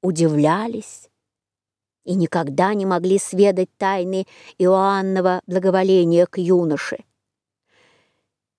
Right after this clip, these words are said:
Сии любопытные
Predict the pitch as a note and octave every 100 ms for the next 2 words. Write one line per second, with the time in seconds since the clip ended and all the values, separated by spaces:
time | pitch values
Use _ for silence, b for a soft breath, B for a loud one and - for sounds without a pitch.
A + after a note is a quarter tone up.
0 | _ - - F3 G3 B3 A#3 G#3+ F#3 F#3
1 | - A3+ C#4 C#4+ A#3+ A3+ A3+ G#3 F#3+ E3
2 | -